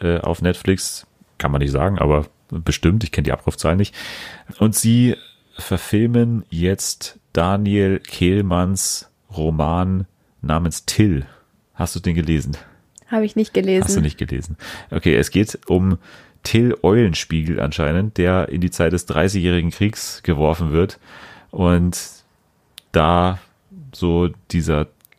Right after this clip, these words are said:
Speaker 1: gesellschaftliche Zerfall soll da irgendwie klar werden. Ich hab's jetzt auch nur so überflogen, aber alleine in Deutschland wurde das Buch sechshunderttausend Mal verkauft, also anscheinend doch ein Buch, das an mir vorbeiging,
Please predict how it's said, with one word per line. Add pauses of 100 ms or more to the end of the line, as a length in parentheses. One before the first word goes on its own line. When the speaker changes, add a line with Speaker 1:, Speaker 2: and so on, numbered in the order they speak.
Speaker 1:
gesellschaftliche
Zerfall
soll
da
irgendwie
klar
werden.
Ich
hab's
jetzt
auch
nur
so
überflogen,
aber (520)
alleine
in
Deutschland
wurde
das
Buch
sechshunderttausend
Mal
verkauft,
also
anscheinend
doch
ein (500)
Buch,
das
an
mir
vorbeiging,